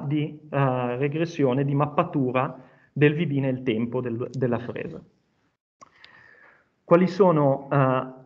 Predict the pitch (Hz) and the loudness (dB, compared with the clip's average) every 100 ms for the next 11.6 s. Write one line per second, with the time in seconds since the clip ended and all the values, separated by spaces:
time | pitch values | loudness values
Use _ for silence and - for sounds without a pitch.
0 | _ - 147 151 147 139 143 123 123 131 | _ -4 0 2 2 2 2 2 -2 -6
1 | 120 120 - 165 165 147 165 170 190 185 | -6 -4 0 0 0 0 0 0 -2 -4
2 | 185 190 190 - 151 156 156 - - 151 | -4 -4 -4 -2 -2 -2 -4 -6 -2 0
3 | 147 147 160 135 127 175 196 151 135 131 | -2 -6 -10 -8 -4 -4 -4 -6 -4 -4
4 | 127 143 - 156 175 160 139 135 135 151 | -4 -4 -4 -4 -2 -2 -2 -2 2 2
5 | 156 135 123 117 127 139 135 131 123 123 | 2 -4 -6 -4 0 0 0 -2 -4 -6
6 | 131 123 123 127 147 185 175 139 - 170 | -6 -6 -4 -2 0 0 0 -2 -4 -6
7 | 175 151 139 139 147 143 156 151 127 127 | -4 -2 -2 -2 -4 -4 0 0 0 -4
8 | 123 127 127 170 143 123 120 120 127 139 | -6 -10 -6 -2 0 0 0 -2 -2 -4
9 | 135 131 131 131 113 139 151 123 147 - | -2 -2 0 0 0 0 0 0 -2 -2
10 | 135 131 127 156 127 120 120 120 127 123 | -4 -4 -4 -2 0 0 0 0 -2 -4
11 | 120 123 113 113 165 - | -4 -2 -2 0 -4 -6